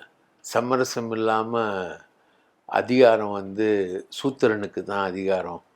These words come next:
அப்படின்றத வந்து நிக்க வைத்த ஒரு இயக்கம், போராடிய ஒரு இயக்கம். அதோட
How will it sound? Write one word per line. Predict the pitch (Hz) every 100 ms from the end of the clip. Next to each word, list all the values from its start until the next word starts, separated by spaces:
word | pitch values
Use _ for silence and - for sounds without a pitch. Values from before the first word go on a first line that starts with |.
| _ _ _ -
அப்படின்றத | 92 104 101 98 92
வந்து | 92 107
நிக்க | 107 113 - 156
வைத்த | 131 113 - 113 120 - _ _ _ _ _ _
ஒரு | 110 101 92 85 - -
இயக்கம், | 98 101 98 - 95 - _ _ _ _ _ _ _ _
போராடிய | 113 131 123 113 104 98
ஒரு | 92 87
இயக்கம். | 87 90 - - 85 - - _ _ _ _ -
அதோட | 107 110 107 104 98 95